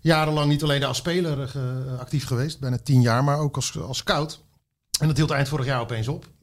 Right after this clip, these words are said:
En, eh, ja, dat was mede, zei hij, omdat hij niet bereid was om mee te lullen met, eh,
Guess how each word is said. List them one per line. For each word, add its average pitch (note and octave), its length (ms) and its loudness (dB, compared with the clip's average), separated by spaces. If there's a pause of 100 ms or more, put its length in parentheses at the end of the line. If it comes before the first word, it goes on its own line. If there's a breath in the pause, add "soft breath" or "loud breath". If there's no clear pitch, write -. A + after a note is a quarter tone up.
En, B2+ 260 -2
eh, A#2+ 560 -4
ja, C#3+ 120 -2
dat B2+ 120 -2
was C3 120 2
mede, D3 360 4
zei B2+ 180 -2
hij, B2 120 -2
omdat C#3+ 240 -6
hij C3 140 -2
niet C3+ 140 -2
bereid B2 280 -6
was B2 100 -4
om B2+ 80 0
mee D3 160 0
te C#3+ 120 -4
lullen C3 380 2
met, C3 240 -4
eh, C3 120 -10